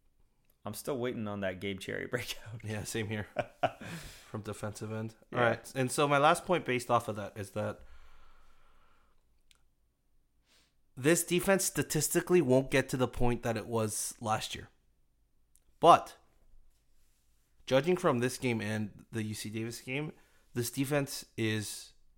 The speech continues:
Speaker 2: is definitely better because, one, they're more athletic, two, they're bigger,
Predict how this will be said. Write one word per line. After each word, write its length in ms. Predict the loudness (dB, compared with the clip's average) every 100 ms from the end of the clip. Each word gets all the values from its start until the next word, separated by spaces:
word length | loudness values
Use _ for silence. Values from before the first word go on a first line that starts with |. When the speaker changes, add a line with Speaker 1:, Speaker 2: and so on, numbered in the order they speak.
| _
Speaker 2:
is 120 | -4
definitely 300 | 0 0 0
better 380 | 0 0 0 -8
because, 460 | -8 -4 -4 -4 -10
one, 280 | -2 2 2
they're 100 | 0
more 180 | 2 2
athletic, 480 | 0 -2 -2 -2 -6 -20 -20 -20 -20 -20 -20 -20 _
two, 420 | 0 4 6 4
they're 200 | 2 -2 -6 -16 -2
bigger, 340 | -2 -2 -8